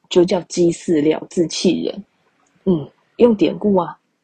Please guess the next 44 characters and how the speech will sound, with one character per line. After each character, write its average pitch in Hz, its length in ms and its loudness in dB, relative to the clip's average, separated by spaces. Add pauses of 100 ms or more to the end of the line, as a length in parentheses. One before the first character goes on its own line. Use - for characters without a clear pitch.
(280)
因 202 200 2
为 247 120 0
啊， 190 220 -4
你 151 160 -6
知 170 120 -2
道 190 180 0
哦， 151 180 -4
《道 226 180 0
德 180 200 0
经》 185 220 0
说 180 400 0
：“圣 247 320 -4
人 180 280 -2
常 165 380 -8
善 202 340 -4
救 202 220 0
人， 170 240 -6
故 226 140 -2
无 160 180 0
弃 - 260 -2
人； - 180 -6 (300)
常 143 240 -6
善 208 280 -2
救 214 160 2
物， 202 200 0
故 196 220 -2
无 160 60 -2
弃 - 320 -2
物。” 185 200 -2 (380)
对， 160 280 0
弃 202 300 0
人， - 140 -2 (480)
没 196 160 4
有 214 120 -2
弃 - 320 -6
人， - 200 -6
这 240 140 -2
是 226 200 -2
一 190 100 2
件 202 220 0
非 214 200 0
常 175 360 -8
非 190 140 2
常 165 340 -10